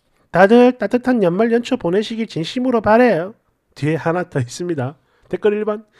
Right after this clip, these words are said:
"이런 씨앙! 야! 글을 지울 거면 그냥 아예 삭제를 하라고! 이게 뭔 짓거리야!" 이 번. "펑 이지래!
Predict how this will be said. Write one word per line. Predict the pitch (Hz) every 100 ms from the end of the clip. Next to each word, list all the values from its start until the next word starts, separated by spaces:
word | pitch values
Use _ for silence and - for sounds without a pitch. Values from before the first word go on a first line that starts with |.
| - - _
"이런 | 254 370 349
씨앙! | - - 370 349 233 269 - _ _
야! | 285 359 175 113 - _
글을 | - 392 403
지울 | - 381 415
거면 | 403 349 302
그냥 | 302 294
아예 | - 349
삭제를 | 285 - 330 392 381
하라고! | 330 320 330 277 247
이게 | 240
뭔 | 226 196 311
짓거리야!" | 320 - 339 320 285 294 311 269 165 113 113 _ _ _ _ _
이 | 180
번. | 226 254 _ _ _
"펑 | - - 440 381
이지래! | 262 240 285 190 208